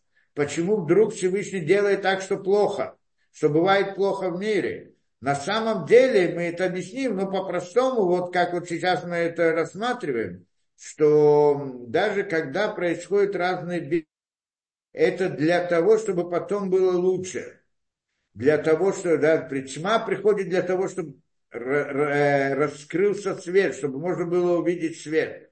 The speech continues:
И поэтому тьма необходима. Это правило, которое, которое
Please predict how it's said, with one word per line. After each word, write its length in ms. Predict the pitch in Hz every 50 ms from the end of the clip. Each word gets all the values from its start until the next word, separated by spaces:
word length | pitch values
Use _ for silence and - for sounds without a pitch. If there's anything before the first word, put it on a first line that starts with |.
| _ _
И 100 | - 127
поэтому 480 | 120 156 190 214 208 214 208 208 185 -
тьма 300 | - 160 175 196 202 202
необходима. 920 | 196 202 190 175 - - 185 180 147 147 185 202 170 135 120 - - - _ _ _ _ _
Это 280 | - 180 175 180 185
правило, 720 | 180 - - 180 185 220 247 262 247 226 214 185 160 143
которое, 1120 | - - 151 147 143 143 - 196 220 220 220 208 202 190 165 143 127 104 92 92 - - _ _ _ _ _ _ _ _ _ _
которое 1400 | - 135 135 135 135 175 185 185 185 185 185 185 180 180 180 175 175 175 175 175 170 170 170 170 165 160